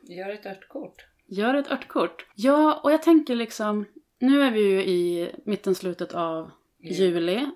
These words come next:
Speaker 2: och då är det kanske inte jätteaktuellt att <laughs> sätta sig på sin kammare och börja slå i böcker.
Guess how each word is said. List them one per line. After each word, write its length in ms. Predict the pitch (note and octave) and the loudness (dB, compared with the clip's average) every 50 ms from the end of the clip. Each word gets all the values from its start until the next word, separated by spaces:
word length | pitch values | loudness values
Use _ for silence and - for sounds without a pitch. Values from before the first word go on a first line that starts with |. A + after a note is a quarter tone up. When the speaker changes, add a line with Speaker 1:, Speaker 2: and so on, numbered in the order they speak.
| _ | _
Speaker 2:
och 120 | _ G#3 F#3+ | _ -4 -2
då 80 | A#3 B3+ | 0 0
är 100 | B3+ B3 | 2 0
det 80 | A#3+ | -2
kanske 240 | A#3+ - F#3 F3 F3 | 0 0 -2 0 0
inte 200 | E3+ E3 E3 E3 | -2 -4 -4 -6
jätteaktuellt 720 | E3+ E3+ - _ - E3+ E3+ - _ F3+ E3+ E3+ D#3+ D#3+ D#3+ | -8 -8 -10 _ -14 -14 -14 -12 _ -10 -10 -10 -10 -10 -14
att 220 | E3 D#3+ _ - - - - - _ - - | -14 -14 _ -18 -20 -20 -20 -20 _ -18 -18
<laughs> 340 | - - - - _ _ _ | -16 -18 -20 -20 _ _ _
sätta 260 | - - G3 - G3 | -6 -6 -2 -2 -2
sig 120 | F3+ F#3+ F3 | -2 -2 -4
på 100 | - F#3+ | -4 0
sin 160 | F3+ F#3+ F3+ | 0 0 0
kammare 340 | - F#3+ F3+ F3 E3+ E3 E3 | 2 0 0 0 0 -2 -2
och 80 | E3 D#3+ | -2 -4
börja 280 | E3 D#3+ D#3+ D#3 D#3+ | -4 -4 -4 -6 -6
slå 240 | D#3 - - E3 D#3+ | -8 -8 -8 -8 -8
i 60 | D#3 | -8
böcker. 460 | D#3 C#3+ C3+ _ - F#3+ G3+ C#4 C#4+ | -10 -12 -14 _ -10 -6 -6 -6 -6